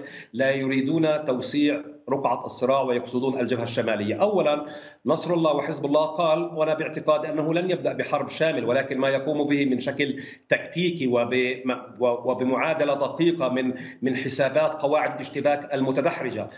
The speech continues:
نحن نتحدث اليوم عن ثلاثة عشر كيلو لا يعيش فيها مدنيون أو مستوطنون إسرائيليون. نحن نتع-، نحن نتحدث عن، عن انهيار اقتصادي ونزيف اقتصادي كامل متكامل الأركان.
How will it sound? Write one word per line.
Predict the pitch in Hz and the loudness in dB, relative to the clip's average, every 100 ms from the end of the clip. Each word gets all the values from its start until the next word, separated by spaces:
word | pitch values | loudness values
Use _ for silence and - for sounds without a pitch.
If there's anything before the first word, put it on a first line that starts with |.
| - - | -20 -2
نحن | 165 165 | -2 0
نتحدث | 160 - - 175 151 | -2 -2 -2 -4 -4
اليوم | 135 151 151 | 0 2 2
عن | 127 | -2
ثلاثة | 127 135 - | -2 0 0
عشر | 156 147 127 | 2 0 -2
كيلو | - 170 170 208 208 - - | 0 2 4 2 -2 -8 0
لا | 143 | 2
يعيش | 156 139 165 165 | 2 0 -2 -2
فيها | 156 143 | -2 0
مدنيون | 139 135 139 160 156 | 0 -2 0 0 2
أو | 139 | 0
مستوطنون | 131 143 135 147 156 | 0 -2 -2 0 -2
إسرائيليون. | - - 135 135 135 151 110 | -2 -2 0 2 2 2 2
نحن | 120 139 | 0 0
نتع-، | 135 139 120 139 | 0 0 -2 -2
نحن | 135 143 | -2 0
نتحدث | 135 - 170 170 165 | 0 0 -2 0 -2
عن، | 123 131 135 127 - - | 0 0 0 -2 -8 -10
عن | - 123 | -4 -4
انهيار | 143 127 135 165 165 165 | -2 0 2 4 2 0
اقتصادي | 131 131 - 156 160 147 | -6 -8 0 2 2 0
ونزيف | 139 131 135 165 165 - | 2 0 0 -2 -2 -8
اقتصادي | 127 - 151 151 147 139 | -10 0 2 2 -2 2
كامل | 151 151 143 | 2 2 -2
متكامل | 139 139 147 151 151 | -2 -2 0 0 0
الأركان. | 156 170 - 196 120 | 0 0 2 0 0